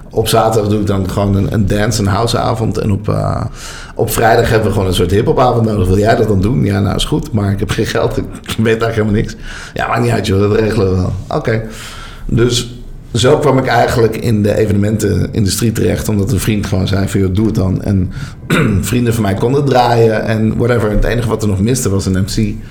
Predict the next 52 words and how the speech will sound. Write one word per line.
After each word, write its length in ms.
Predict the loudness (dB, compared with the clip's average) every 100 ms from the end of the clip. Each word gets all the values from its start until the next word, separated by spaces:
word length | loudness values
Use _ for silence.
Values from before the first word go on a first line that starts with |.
| 2 4 4 2 -6 -4
Maar 200 | 2 4
ja, 60 | 4
mijn 160 | 4 2
vader 240 | 2 2
is 80 | 2
Engels 340 | 2 0 -2
en 80 | 0
mijn 140 | 0
Engels 220 | 0 -2 0
was 160 | -2
prima, 280 | 0 0 2
dus 100 | 2
ik 80 | 2
dacht, 160 | 0 -2
"Ik 120 | -4
pak 140 | -4 -2
gewoon 160 | 0
de 60 | 0
microfoon 460 | 0 -2 0 0
en 220 | 2 0 0
die 120 | 0 -2
paar 180 | -2 0
aankondigingen, 800 | 0 2 2 2 2 0 2
dat 180 | 2 0
kan 160 | 0 0
ik 100 | 0
ook 140 | 0
wel 100 | 0
doen, 180 | 0 2
weet 160 | 2 2
je, 60 |
dat 80 | 0
is 80 | 0
geen 140 | -2
probleem." 400 | 0 0 0 0 -4 -12 -16 -18 -6
We 60 | -2
hadden 160 | 0
toch 160 | 0 0
geen 120 | 0
geld 240 | 0 0 0
om 60 |
iemand 200 | 2 2
in 140 | 2 2
te 100 | 2
huren, 240 | 2 2
dus 100 | 0
dan 80 | 2
moet 100 | 2
je 60 |
het 80 | 0
gewoon 120 | 0 0
oplossen. 400 | 0 -2 -2